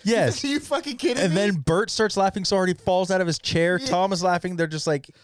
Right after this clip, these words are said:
Speaker 1: they can't breathe. They're laughing so hard. Like, that makes it just awesome.
Speaker 2: Dude, yeah.
Speaker 1: Because
Speaker 2: It's organic. It's
Speaker 1: if it
Speaker 2: organic
Speaker 1: w-,
Speaker 2: as fuck.
Speaker 1: yeah, and if
Speaker 2: Yeah.
Speaker 1: it wasn't that, I mean, who cares? He drinks thirty-four ounces of Kool-Aid. Cool.
Speaker 2: I mean,
Speaker 1: But what
Speaker 2: that's
Speaker 1: made it so good was the reaction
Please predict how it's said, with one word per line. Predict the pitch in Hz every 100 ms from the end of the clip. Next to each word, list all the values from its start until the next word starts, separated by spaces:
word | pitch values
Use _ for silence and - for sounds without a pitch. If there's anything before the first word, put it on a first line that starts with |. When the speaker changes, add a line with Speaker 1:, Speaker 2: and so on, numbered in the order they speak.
| _ _ _ -
Speaker 1:
they |
can't | 147 196 143
breathe. | 143 175
They're | 180
laughing | 175 170 170
so | 165
hard. | 165
Like, | 165 160 -
that | 160 175 - _ _
makes | 139 147 143
it | 143
just | 127 127 -
awesome. | 117 123 113 90 - _ _ _
Speaker 2:
Dude, | 127
yeah. | 123 98 92 _ _ _
Speaker 1:
Because | 156 156 170 165
Speaker 2:
It's | 165
organic. | 180 110 -
It's | 131
Speaker 1:
if | 139 190 170
it |
Speaker 2:
organic | 165 160
Speaker 1:
w-, | 151 185
Speaker 2:
as |
fuck. | 165 -
Speaker 1:
yeah, | 349 147 101 -
and | 160
if | 156
Speaker 2:
Yeah. |
Speaker 1:
it | 170
wasn't | 156 190 175 170 156 _ _ _ _ _ _ 127
that, | 147 165 147
I |
mean, | 143 143
who | - 127
cares? | 143 123 101
He |
drinks | 107 110
thirty-four | - 117 107
ounces | 107 104
of | 101
Kool-Aid. | 113 95 87
Cool. | - 104 - _ _ - - - _
Speaker 2:
I | 202 220
mean, | 214
Speaker 1:
But | 180 165 160
what | 160
Speaker 2:
that's |
Speaker 1:
made | 165 196
it | 180
so | - 165
good | 131 160 156
was | 131 151 147 127 120 123
the | 135
reaction | 135 131 135 - 135 123